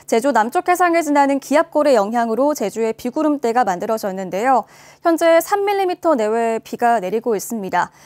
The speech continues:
이 남쪽 바다에서 따뜻하고 습한 공기가 유입되면서 구름이 많이 껴있고요. 북부 중산간 지역은 가시거리가 짧아져 있습니다. 동부 지역 송당은 현재 가시거리가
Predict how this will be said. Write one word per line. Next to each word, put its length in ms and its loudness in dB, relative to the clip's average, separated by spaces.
이 40 -4
남쪽 380 0
바다에서 480 4
따뜻하고 680 2
습한 380 0
공기가 400 0
유입되면서 760 0
구름이 480 -2
많이 360 -2
껴있고요. 680 0
북부 260 -2
중산간 560 2
지역은 480 0
가시거리가 720 -2
짧아져 420 2
있습니다. 540 -4
동부 320 2
지역 260 2
송당은 600 2
현재 300 2
가시거리가 840 0